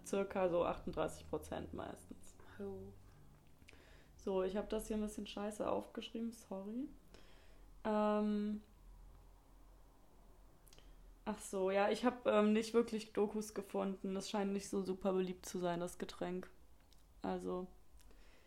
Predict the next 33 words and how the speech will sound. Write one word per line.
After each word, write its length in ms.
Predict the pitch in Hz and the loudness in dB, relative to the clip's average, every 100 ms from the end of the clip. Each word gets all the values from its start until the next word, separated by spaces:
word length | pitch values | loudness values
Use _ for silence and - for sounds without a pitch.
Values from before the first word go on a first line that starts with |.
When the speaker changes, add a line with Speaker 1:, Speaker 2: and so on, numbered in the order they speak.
| - - - | -20 -20 -10
Speaker 1:
ähm, 580 | 190 185 185 185 185 185 - - - - | -4 -2 -2 -4 -6 -8 -14 -20 -20 -12
ich 160 | - | 0
hab 160 | 226 214 | 0 4
nur 180 | 214 208 | 2 4
eine 320 | 208 220 233 | 6 6 4
Doku 360 | 208 220 226 220 | 4 -2 -2 -2
gefunden 920 | 208 - 220 220 233 - 240 247 320 - - - - - - | -2 -2 0 2 0 0 2 4 2 -4 -18 -20 -20 -20 -8
über 280 | - 220 208 | -2 4 4
die 260 | 196 202 202 | 4 0 -2
Feinbrennerei 880 | - 220 214 214 208 214 202 196 196 | 0 2 2 4 4 4 4 2 2
Sasse. 600 | 196 214 - 247 277 392 - - 214 | 0 -2 0 2 2 0 -8 -6 0
Speaker 2:
Mhm. 340 | 208 220 262 349 - - - - | 2 2 0 -4 -12 -18 -20 -8
Speaker 1:
Die 280 | 214 214 208 | -2 0 0
Doku 340 | 214 220 226 | 2 2 2
hieß, 440 | 226 226 226 220 - | 0 0 -2 -4 -4
ähm, 320 | 202 208 208 | 0 2 0
Speaker 2:
Shoutout 640 | 208 - - 196 208 202 | -2 0 0 2 0 0
an 180 | - 165 | -2 -2
die 100 | 196 | -2
Feinbrennerei 1000 | 214 220 190 214 226 202 214 196 208 220 | -2 0 0 -2 0 2 4 4 4 4
Sasse. 420 | 214 220 349 - 262 | 2 2 0 2 4
Speaker 1:
<laughs> 560 | 277 285 294 - - | 8 8 8 4 2
Die 40 | 339 | 6
Doku 320 | 330 330 277 | 6 6 6
hieß 180 | 269 262 | 6 4
Familienerbe 840 | - 233 233 254 262 226 214 226 | 4 8 10 10 10 8 6 6
N 160 | 233 214 | 6 6
R 160 | 214 202 | 4 4
W, 180 | 214 196 | 2 2
die 120 | 208 | -2
Kornbrenner 680 | - 214 233 220 202 208 196 | 2 4 4 4 2 2 2
in 120 | 190 | 0
Westfalen. 880 | 202 - - - 170 175 175 202 | -2 -2 -6 4 6 6 4 2